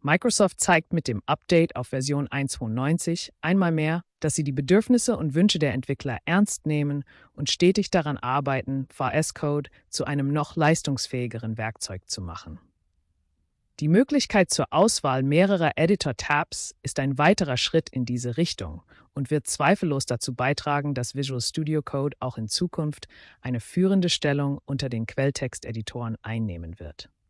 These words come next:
Die continuous development of V S Code and the strong involvement of the developer community are essential success factors. The integration of new features, combined with regular updates and an open ear for feedback,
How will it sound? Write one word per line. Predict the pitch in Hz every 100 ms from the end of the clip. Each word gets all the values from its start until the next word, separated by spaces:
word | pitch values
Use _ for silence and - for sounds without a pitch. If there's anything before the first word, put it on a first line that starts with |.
| _ _ _ _ _ _ _ _ _ _ _ _ _
Die | - 170
continuous | - 196 190 190 185
development | - 147 165 165 113 110
of | 120
V | 120 143
S | 139 -
Code | 123 104 95 - _ -
and | 139
the | 127
strong | - 165 160 196
involvement | 190 151 147 147 135 110 - _
of | 131 127
the |
developer | 127 123 139 170 165
community | - 135 120 113 107 110 _ - _
are | 131 127
essential | - 175 190 190
success | 170 147 - 135 -
factors. | - 87 - - - - - _ _ _ _ _ _
The | -
integration | 175 180 185 170 170 175
of | 151 127
new | 151 196
features, | - 175 - 170 170 - _
combined | - 139 147 151 180 180
with | 127 -
regular | 147 170 190 180
updates | 160 - 160 156 - -
and | 131
an | 123 -
open | 170 - 208 -
ear | 160 175
for | 175 131
feedback, | - 160 131 90 85 -